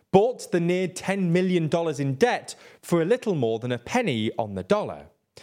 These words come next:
The debt was owed across two thousand seven hundred seventy-seven accounts and was eliminated with the college's permission. A few weeks ago, we told you that we were making a physical newspaper, but it turns out that designing a newspaper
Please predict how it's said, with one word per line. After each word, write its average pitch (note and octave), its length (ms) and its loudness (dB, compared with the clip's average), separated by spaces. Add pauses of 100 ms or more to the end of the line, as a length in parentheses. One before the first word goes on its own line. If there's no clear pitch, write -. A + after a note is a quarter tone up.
(280)
The E3+ 80 4
debt F3 340 0
was C#3+ 220 -2
owed C3+ 240 0
across B2 280 -4
two G3 200 0
thousand B2+ 380 -2
seven C3+ 260 -4
hundred A#2+ 320 -2
seventy-seven A#2 640 -4
accounts F#3 480 -4 (360)
and D#3 280 0
was C#3 320 0
eliminated D3 880 0 (260)
with A#2 200 0
the B2+ 80 -2
college's F#2+ 500 -6
permission. F#2+ 640 -4 (500)
A F4 60 2
few E4 180 4
weeks B3+ 280 -2
ago, D#3+ 240 0
we F#3+ 200 0
told D3 320 0
you C3 140 0
that D3 160 0
we A3 160 4
were D4 80 2
making F3 500 -2
a E3+ 180 -2
physical B2+ 680 0
newspaper, C3 760 0 (200)
but - 240 4
it E3 160 -8
turns D#3+ 300 -2
out F#3 260 -2
that - 80 -14
designing F#3+ 420 2
a D#3 60 -2
newspaper C#3 640 -2